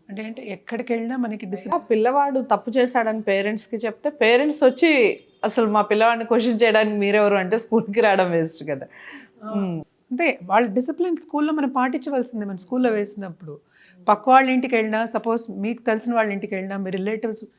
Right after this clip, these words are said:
Speaker 1: ఇంటికి వెళ్ళినా, మనం కొంచెం జాగ్రత్తగానే ఉంటాం. ఇంట్లో ఉన్నట్టు ఏం ఉండం అన్ని, అన్ని చోట్ల ఉంటామా? ఉండం. So, అలాంటప్పుడు స్కూల్కి వెళ్ళినప్పుడు అందులో ఒక, ఒక స్కూలు, ఒక డిసిప్లిన్, అందులో ఏమో వేల మంది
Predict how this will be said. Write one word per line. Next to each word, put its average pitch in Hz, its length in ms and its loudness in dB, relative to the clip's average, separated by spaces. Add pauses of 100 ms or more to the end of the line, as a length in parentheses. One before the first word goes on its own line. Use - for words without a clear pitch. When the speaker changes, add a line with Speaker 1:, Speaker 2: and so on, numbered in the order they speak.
(200)
Speaker 1:
ఇంటికి 208 240 -4
వెళ్ళినా, 208 240 -2
మనం 214 260 -6
కొంచెం 196 240 -8
జాగ్రత్తగానే 240 540 -2
ఉంటాం. 190 380 -6 (640)
ఇంట్లో 240 280 4
ఉన్నట్టు 262 340 2
ఏం 240 220 0
ఉండం 220 240 -2
అన్ని, 190 280 -6
అన్ని 196 320 -4
చోట్ల 202 240 -4
ఉంటామా? 214 440 -6
ఉండం. 240 440 -4 (580)
So, 247 80 6
అలాంటప్పుడు 254 580 4
స్కూల్కి 277 420 -4
వెళ్ళినప్పుడు 214 420 -4
అందులో 220 380 0
ఒక, 220 280 -6
ఒక 180 280 -4
స్కూలు, 240 460 -4
ఒక 240 200 -2
డిసిప్లిన్, 214 600 -8
అందులో 208 420 -6
ఏమో 208 360 -6 (300)
వేల 214 240 0
మంది 208 300 -4